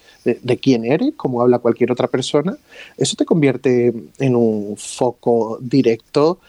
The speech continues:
eh, de, de agresiones, de troleo, de insultos y, y de todo. Entonces yo no creo que sea un lugar más seguro para nosotros.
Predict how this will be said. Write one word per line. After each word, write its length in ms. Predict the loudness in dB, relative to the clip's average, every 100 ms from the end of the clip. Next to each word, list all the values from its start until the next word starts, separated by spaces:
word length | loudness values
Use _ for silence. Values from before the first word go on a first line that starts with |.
| -20 -20 -6
eh, 340 | -2 0 -2
de, 440 | -2 -2 0 -4 -6
de 400 | -4 -2 0 0
agresiones, 920 | 0 -2 -4 -2 0 0 0 2 2
de 380 | 2 2 0 -2 _
troleo, 720 | -4 -2 -2 0 2 4 4
de 100 | 2
insultos 640 | 0 -4 -4 -4 -2 0 2
y, 240 | 0 -2
y 140 | 0 0
de 160 | 0
todo. 360 | 0 2 2 -2
Entonces 340 | -6 -4 -2
yo 80 | 0
no 100 | 0
creo 180 | 0 -4
que 100 | -4
sea 280 | -2 -4 -4 -18 -20 -2
un 160 | 2 4
lugar 400 | 4 4 0 -2 -14 -12 -4
más 320 | -4 -4 -8
seguro 580 | -12 -8 -2 2 2 2
para 220 | -2 -4
nosotros. 540 | -6 -4 -4 -6 -18